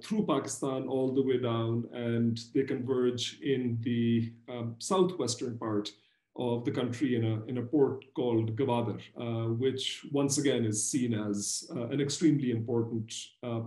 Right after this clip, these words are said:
place as far as B R I in Pakistan is concerned. So the Karakoram Mountains, where this talk, where my research and what I'll be sharing is, is, is, is located, and on the other end, uh, we have, we have Gwadar. And with,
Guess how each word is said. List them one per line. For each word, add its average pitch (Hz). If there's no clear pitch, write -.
place 147
as 135
far 117
as 110
B 120
R 110
I 110
in 113
Pakistan 117
is 113
concerned. 127
So 208
the -
Karakoram 214
Mountains, 180
where 143
this 143
talk, 160
where 117
my 131
research 131
and 110
what 131
I'll 127
be 120
sharing 123
is, 104
is, 123
is, 117
is 117
located, 147
and 117
on 131
the 131
other 139
end, 120
uh, 113
we 123
have, 110
we 123
have 110
Gwadar. 143
And 240
with, -